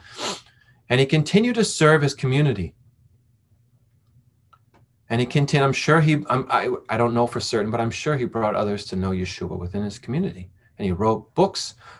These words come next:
on defense of Yeshua to the Jewish community, and he helped other Christians understand the Jewishness of it all. All this is to say is that y-, you, what the seeds you may plant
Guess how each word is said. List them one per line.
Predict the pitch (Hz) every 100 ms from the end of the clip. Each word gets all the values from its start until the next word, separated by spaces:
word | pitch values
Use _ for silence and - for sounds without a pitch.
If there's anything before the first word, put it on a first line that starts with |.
| -
on | 104
defense | - - 156 160
of | 156 139
Yeshua | 123 - 139 135 127
to | -
the | 113
Jewish | 123 120
community, | - 117 110 107 104
and |
he | 87
helped | 85 101 -
other | 98 98
Christians | - 180 - 160 135
understand | 98 - 104
the | 85
Jewishness | 80 170 175 - 147 -
of | 127
it | 117
all. | 110 - - - - _ _ _ _ -
All | 175 214
this | 214 214
is | 208 202
to | 170
say | - 139 139 123
is | 123
that | 120 -
y-, | 120 - _
you, | 120 131
what | 139 139 139
the |
seeds | 123 - 202 240 247
you | 208
may | 190 160
plant | 147 - 143 117 90